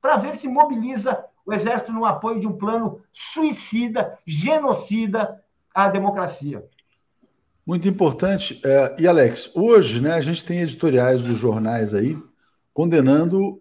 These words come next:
Speaker 2: a ação dos militares, né? Então, o, a mídia golpista tá se distanciando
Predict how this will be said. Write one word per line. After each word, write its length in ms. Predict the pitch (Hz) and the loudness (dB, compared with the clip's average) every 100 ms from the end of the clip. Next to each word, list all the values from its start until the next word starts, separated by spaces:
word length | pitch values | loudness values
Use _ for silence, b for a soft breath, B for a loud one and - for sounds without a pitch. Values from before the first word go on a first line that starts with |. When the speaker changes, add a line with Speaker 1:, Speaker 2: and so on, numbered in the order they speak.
| - | -2
Speaker 2:
a 220 | 147 156 | 4 4
ação 420 | 143 - 151 170 | 4 -2 -2 -2
dos 200 | 175 156 | -4 -4
militares, 760 | 180 196 214 135 139 127 107 101 | -2 -4 -2 2 2 2 0 -2
né? 160 | 110 | 0
Então, 480 | 123 117 120 151 - 123 | 0 0 -4 -4 -6 -4
o, 340 | 131 120 117 | -2 -2 -2
a 120 | 123 | -2
mídia 340 | 123 170 156 147 | 0 0 0 2
golpista 540 | 131 120 143 160 156 | 2 0 -2 -4 -6
tá 160 | 151 147 | -4 -4
se 120 | 156 | -4
distanciando 680 | 131 - 147 - 120 127 | -10 -6 -6 -4 -4 -4